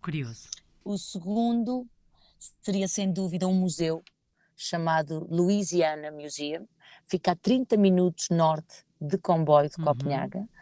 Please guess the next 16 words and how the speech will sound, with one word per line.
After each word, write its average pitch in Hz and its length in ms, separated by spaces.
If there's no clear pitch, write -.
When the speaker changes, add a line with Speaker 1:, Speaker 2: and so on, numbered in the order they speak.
Speaker 2:
É 190 160
um 196 40
espaço 180 580
de 156 720
arte 175 300
contemporânea, 160 800
mas 160 180
é 165 80
muito 170 300
mais 160 180
do 156 80
que - 160
isso, - 220
porque - 260
fica - 400
mesmo 170 500